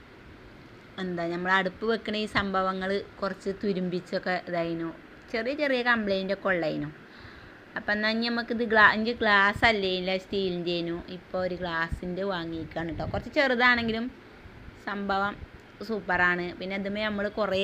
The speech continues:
ആളൊന്നും ഇല്ലാത്തതുകൊണ്ട് കുറച്ചൊക്കെ അല്ലേ വെക്കണെല്ലാം. അപ്പം അതിനൊക്കെ പറ്റുന്ന ഒരു ചെറുത് തന്നെയാണ് ട്ടോ, കുഴപ്പമൊന്നുമില്ല, നല്ല ഇത് തന്നെയാണ്. അപ്പം ഇത് നമ്മൾ പോയി വാങ്ങിയതൊന്നുമല്ല, ഇത്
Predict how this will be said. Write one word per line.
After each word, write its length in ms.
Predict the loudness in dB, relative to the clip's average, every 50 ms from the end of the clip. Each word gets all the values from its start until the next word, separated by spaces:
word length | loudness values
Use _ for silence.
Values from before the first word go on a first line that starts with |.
| 6 8 8
ആളൊന്നും 280 | 8 6 4 0 0 0
ഇല്ലാത്തതുകൊണ്ട് 440 | 2 2 2 2 0 -2 -6 -6 -4 0
കുറച്ചൊക്കെ 460 | 0 0 0 0 -2 -2 -2 0 0 -2
അല്ലേ 140 | 0 0 0 0
വെക്കണെല്ലാം. 580 | -2 -2 -4 -4 -4 -2 -2 -2 -4 -4 -6 -8 -12 -16 -18 -18 -18 -14
അപ്പം 120 | -10 -6 -4
അതിനൊക്കെ 240 | -2 -2 0 0 2 2
പറ്റുന്ന 280 | 0 0 0 0 0 0
ഒരു 60 | 0 0
ചെറുത് 240 | 0 0 0 0 0 0
തന്നെയാണ് 320 | 0 0 -2 -2 -2 -4 -6
ട്ടോ, 80 | -8 -8 -6
കുഴപ്പമൊന്നുമില്ല, 600 | -4 -4 -4 -4 -4 -4 -4 -4 -4 -6 -6 -6 -6 -6
നല്ല 200 | -6 -6 -6 -6 -8 -10 -12 -12 -10
ഇത് 100 | -8 -8
തന്നെയാണ്. 420 | -6 -6 -4 -4 -4 -4 -4 -6 -6 -8 -10 -14 -18 -20 -20 -20 -20 -20 -20 -20 -20 -20 -20 -20 -20 -20 -20 -20 -20 -18 -14 -6
അപ്പം 140 | -2 0 0
ഇത് 80 | 2 2 2
നമ്മൾ 160 | 2 2 2 2 2 2
പോയി 360 | 4 4 6 4 4 4 6 8 8
വാങ്ങിയതൊന്നുമല്ല, 800 | 8 8 6 4 2 2 2 2 2 0 0 0 0 0 0 -2 -2 -2 -4 -6 -10 -14 -18 -20 -20 -20 -20 -20 -20 -20 -20 -20 -20 -20 -18 -12 -8
ഇത് 120 | -6 -4